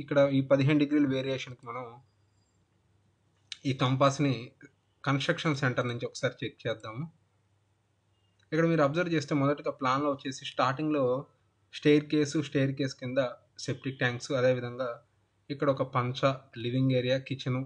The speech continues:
వాష్ ఏరియా, టాయిలెట్ ఇవ్వడం జరిగింది. దక్షిణం గోడ, పడమర గోడ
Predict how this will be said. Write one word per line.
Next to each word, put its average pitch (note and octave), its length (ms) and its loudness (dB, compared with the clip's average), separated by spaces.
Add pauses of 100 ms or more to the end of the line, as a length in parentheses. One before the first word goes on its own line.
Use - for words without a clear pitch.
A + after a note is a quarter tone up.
(120)
వాష్ B2 320 0
ఏరియా, C3 300 -2
టాయిలెట్ A2+ 340 -2
ఇవ్వడం A2 220 -8
జరిగింది. A#2 360 -6 (420)
దక్షిణం C#3 560 2
గోడ, C3+ 220 6 (340)
పడమర C3 340 2
గోడ B2+ 200 2